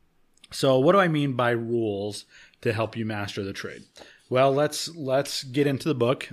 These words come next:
and I'll read you a couple of these rules. So the first rule that I want to read to you, uh, is rule number sixty-eight. And this one is, uh,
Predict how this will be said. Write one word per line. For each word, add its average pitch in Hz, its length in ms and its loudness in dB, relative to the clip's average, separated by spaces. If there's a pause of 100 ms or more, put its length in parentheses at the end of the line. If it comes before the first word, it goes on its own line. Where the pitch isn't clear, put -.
and 127 140 -6
I'll 117 180 0
read 127 240 -2
you 120 140 -2
a 113 40 -2
couple 113 360 -2
of 113 40 -4
these 113 160 -2
rules. 95 380 -8 (360)
So - 180 0
the 127 80 2
first 208 320 2
rule 151 220 4
that 131 100 -2
I 127 80 0
want 127 240 -2
to 113 40 -4
read 113 300 -2
to 120 120 -8
you, 110 420 -2 (360)
uh, 117 300 -4
is 117 240 -4
rule 120 580 -2
number 113 380 -4
sixty-eight. - 1040 -8 (600)
And 110 380 -6
this 131 160 -2
one 139 140 0
is, 120 340 -6 (220)
uh, 104 480 -6